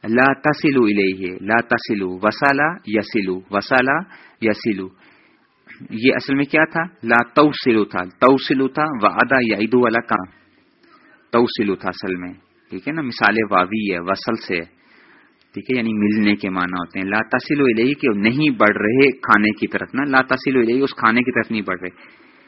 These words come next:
نکرہم، نکرہم، ٹھیک ہے، تو وہ جو نا ان سے کھٹک گیا ذرا، تھوڑے سے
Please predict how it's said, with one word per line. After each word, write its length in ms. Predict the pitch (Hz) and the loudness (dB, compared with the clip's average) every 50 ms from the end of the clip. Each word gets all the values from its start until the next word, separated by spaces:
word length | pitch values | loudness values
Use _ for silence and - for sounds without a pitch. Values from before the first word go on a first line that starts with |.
| _ _ _ _ - 110 | _ _ _ _ -4 0
نکرہم، 640 | 123 147 156 160 165 165 135 117 101 95 101 92 90 92 95 _ _ _ _ _ - | 2 2 2 2 2 2 2 2 2 0 -4 -10 -10 -12 -16 _ _ _ _ _ -6
نکرہم، 680 | 110 120 131 131 - 170 165 151 151 135 127 151 160 185 190 _ _ _ _ _ _ _ _ _ _ _ _ _ _ _ _ _ _ _ _ _ _ | -2 -2 0 0 2 0 0 2 0 -2 -2 -4 -6 -8 -10 _ _ _ _ _ _ _ _ _ _ _ _ _ _ _ _ _ _ _ _ _ _
ٹھیک 200 | - 101 - - | -18 -16 -12 -10
ہے، 100 | 131 151 170 - _ _ _ _ _ _ _ | -10 -10 -12 -14 _ _ _ _ _ _ _
تو 100 | - 165 165 160 - - - - - - - 117 110 127 | 2 4 4 4 4 0 -6 -20 -18 -14 -14 -8 0 4
وہ 160 | 151 175 175 | 6 6 6
جو 180 | 170 170 160 | 6 4 2
نا 80 | 151 165 175 | 2 2 0
ان 60 | 170 | -2
سے 220 | 143 - - 151 151 | -2 -2 -2 -4 -4
کھٹک 300 | - 147 135 - 143 131 | -4 -2 0 2 2 2
گیا 280 | 117 104 104 98 98 | 2 0 0 0 0
ذرا، 100 | 98 92 | -2 -4
تھوڑے 200 | - - 107 95 | -4 -4 -4 -4
سے 280 | 90 - - 90 90 87 | -4 -6 -10 -12 -12 -12